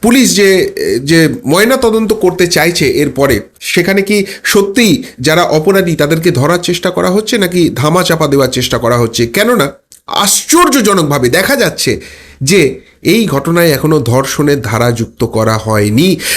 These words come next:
যেখানে মৃতার পরিবার, ওই ছোট্ট উমার পরিবার বারবার বলছে ধর্ষণ করে খুন করা হয়েছে। তাহলে পুলিশের মোটিভটা কি? যদিও পুলিশ ডিফেন্সে একটা কথা বলছে যেটা অদ্ভুত লাগছে,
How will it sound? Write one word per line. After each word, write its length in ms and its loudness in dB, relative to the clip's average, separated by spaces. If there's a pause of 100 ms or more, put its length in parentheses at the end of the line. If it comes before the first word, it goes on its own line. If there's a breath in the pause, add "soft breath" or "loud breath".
যেখানে 480 2 (480)
মৃতার 340 2
পরিবার, 440 0 (200)
ওই 120 0
ছোট্ট 400 -4 (800)
উমার 280 2
পরিবার 440 2
বারবার 360 0
বলছে 400 0 (220 loud breath)
ধর্ষণ 420 0
করে 180 0
খুন 260 -2
করা 220 0
হয়েছে। 360 -2 (300)
তাহলে 180 0
পুলিশের 460 0 (260 loud breath)
মোটিভটা 440 2
কি? 140 -2
যদিও 260 2
পুলিশ 300 0
ডিফেন্সে 340 0
একটা 200 -2
কথা 200 0
বলছে 260 2
যেটা 220 0 (200 loud breath)
অদ্ভুত 540 2
লাগছে, 580 -2